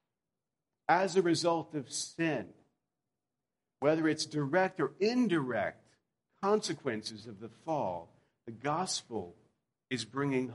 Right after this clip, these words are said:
wholeness to them again. The world was already turned upside down before the good news was proclaimed. The world was turned upside down by sin. That fallen, broken world isn't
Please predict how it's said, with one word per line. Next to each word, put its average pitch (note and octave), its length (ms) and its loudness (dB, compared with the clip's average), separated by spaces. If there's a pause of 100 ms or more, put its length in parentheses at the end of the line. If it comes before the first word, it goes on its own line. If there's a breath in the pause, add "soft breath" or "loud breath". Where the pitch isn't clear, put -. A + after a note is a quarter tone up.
(140)
wholeness C#3 760 -4 (560)
to C3+ 100 0
them A2+ 140 -6
again. G2+ 400 -6 (1700)
The B2+ 80 -4
world D#3+ 480 2 (320)
was C#3+ 180 2
already E3+ 560 4
turned E3 440 0
upside B2 540 0
down A#2+ 320 -4 (760)
before D#3 380 0
the C3 100 -2
good A#2 240 0
news A#2 280 -4
was G#2 160 -12
proclaimed. A2+ 840 -6
The B2+ 60 -14
world C#3 340 2
was C3 180 -4 (180)
turned D3+ 340 0
upside C3 520 -2
down B2 400 -2 (380 soft breath)
by G2 140 -4
sin. G2+ 540 -4 (720)
That - 180 -8
fallen, D#3 400 4
broken C#3 540 2
world C3+ 340 2
isn't D#3+ 320 0